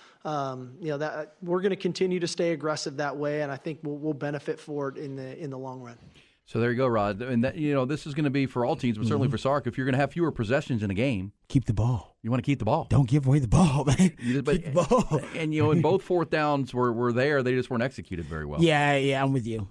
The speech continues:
Speaker 3: That, that's something, you know, that, it, money downs was supposed to be an emphasis for Texas,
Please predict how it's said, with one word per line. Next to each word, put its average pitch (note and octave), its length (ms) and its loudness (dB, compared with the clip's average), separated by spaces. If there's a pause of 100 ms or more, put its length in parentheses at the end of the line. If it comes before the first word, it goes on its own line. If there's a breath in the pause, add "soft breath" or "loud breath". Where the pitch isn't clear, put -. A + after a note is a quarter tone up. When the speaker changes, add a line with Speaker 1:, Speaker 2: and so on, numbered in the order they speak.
Speaker 3:
That, C#3 320 0
that's D3 220 2
something, C3+ 960 2
you F3+ 140 4
know, D#3 100 4
that, D#3 340 2
it, D#3+ 220 -6
money A3 380 6
downs F#3 420 4
was E3 140 0
supposed E3 340 2
to E3+ 60 -4
be F3+ 100 6
an F3 80 4
emphasis C#3 480 0
for D#3 160 2
Texas, C3 540 0